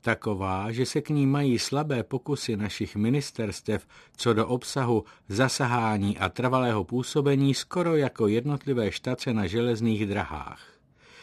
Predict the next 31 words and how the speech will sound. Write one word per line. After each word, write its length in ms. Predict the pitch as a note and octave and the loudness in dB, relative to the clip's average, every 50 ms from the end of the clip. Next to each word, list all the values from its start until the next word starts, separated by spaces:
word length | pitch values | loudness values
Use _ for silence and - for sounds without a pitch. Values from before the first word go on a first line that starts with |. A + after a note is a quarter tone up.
| - - - - _ | -20 -20 -20 -6 _
Jeden 500 | A#2 A#2 A#2+ A#2 A2 A#2 A#2+ B2 C3 B2+ | 6 8 8 8 8 6 4 4 4 2
z 80 | - - | 0 -2
patrných 520 | - A#2+ A2+ - - G#2 G#2 G2 F2+ - | 0 0 0 0 0 -2 -2 -2 -2 -2
následků 580 | G#2 G#2 A2 G#2+ - - C3 A#2+ - - A#2+ A2+ | -2 0 0 -2 -2 -2 -4 -4 -2 -2 -2 -2
v 100 | - - | -2 -2
toho 260 | - A#2 G2+ G#2+ C3 | -2 -2 -2 0 0
jest 200 | B2 A#2 - - | 0 0 -2 -4
také 360 | - A#2+ A2 - A2+ G2+ F2+ | -4 -4 -2 0 0 0 0
ten, 460 | - - - F#2+ F#2 F#2 G#2 A#2+ C3+ - _ - - - - - - - - - | -2 -4 -4 -2 0 0 0 0 -2 -2 _ -16 -20 -20 -20 -20 -20 -20 -20 -8
že 260 | - C3 C3 B2 A#2+ | 2 4 4 4 4
čím 380 | - - E3 F3+ F3+ E3+ D#3+ | 2 0 0 0 2 2 2
dál 280 | C#3 C#3 C3+ B2+ B2 A#2+ | 2 2 2 2 0 0
tím 260 | A#2 - G#2+ G2 F#2+ F#2+ | 0 0 0 0 2 2
méně 400 | G#2 A#2 B2 B2+ B2+ C3 C3 - | 2 2 2 2 2 2 2 0
udržeti 520 | C3+ B2 B2+ C#3 C3 C3+ C3+ - - C#3 | 0 0 2 2 2 2 0 -2 -4 -6
se 160 | - - C#3 | -4 -2 0
může 340 | C3 C3 C3 B2 A#2 A#2 G2 | 0 2 2 2 2 0 -2
v 140 | - - B2 | -2 -4 -4
Evropě 480 | A2+ A#2 A2 G#2+ G#2 - C3+ C3 B2 - - - - - - _ _ | -2 0 0 -2 2 4 4 4 4 2 -4 -12 -20 -20 -20 _ _
trvání 680 | - C3+ C3 C3+ C#3 C3+ C3+ C3+ C3+ C3 B2 B2 A#2 A2+ | 0 2 4 4 4 4 4 4 4 2 2 2 4 4
malých 400 | A2 A#2+ B2 B2+ B2+ A#2 - - | 6 4 4 4 2 0 -2 -6
států, 680 | - - G#2+ G2+ G2 F#2 - - - D#2 C#2+ D2 D2+ - - - - - - - _ | -6 -2 0 0 0 0 -2 -4 -10 -12 -12 -12 -14 -16 -18 -20 -20 -20 -20 -20 _
že 180 | - G2+ A2+ G#2 | 0 2 2 2
poměry, 560 | - A#2+ A2 G#2 G#2 G2+ G2 G2 G2 A#2 B2 | 4 6 6 6 6 4 2 2 2 0 0
které 320 | - - A#2+ G#2+ G2+ F#2+ | 0 0 0 0 0 0
ve 100 | F#2 G#2+ | 0 0
středověku 680 | G#2 - - - C#3 B2 B2+ A#2+ B2+ A#2 - - A#2+ A2 | -2 -2 -2 0 2 2 2 2 0 0 0 2 0 2
velmi 360 | A2+ C#3+ D3+ D3+ D3 C3+ A#2+ | 2 2 2 2 4 4 4
dobře 300 | A2+ A#2 G#2+ F#2+ G#2+ G2 | 4 4 4 4 2 0
trvati 440 | E2+ - G2 G2 G2+ G2 - - B2 | 0 0 0 0 0 0 0 2 2
mohly, 380 | A#2 B2 A2+ B2 C3+ C#3+ C#3+ | 2 2 4 6 6 6 6